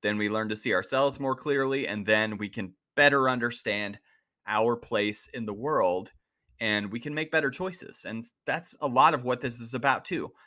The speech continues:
making better choices. When we see the world clearly, we can make better choices.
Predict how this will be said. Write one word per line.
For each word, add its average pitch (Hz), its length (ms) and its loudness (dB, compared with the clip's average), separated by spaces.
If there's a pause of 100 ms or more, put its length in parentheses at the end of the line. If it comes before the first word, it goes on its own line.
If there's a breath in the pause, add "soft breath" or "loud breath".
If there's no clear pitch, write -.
(140 soft breath)
making 131 320 -2
better 135 260 2
choices. 160 500 -8
When 107 120 -6
we 113 100 -6
see 160 220 -4
the 151 100 -4
world 147 340 0
clearly, 127 680 -2 (440)
we 139 80 -12
can 127 140 -6
make 101 180 -4
better 90 180 -2
choices. - 640 -14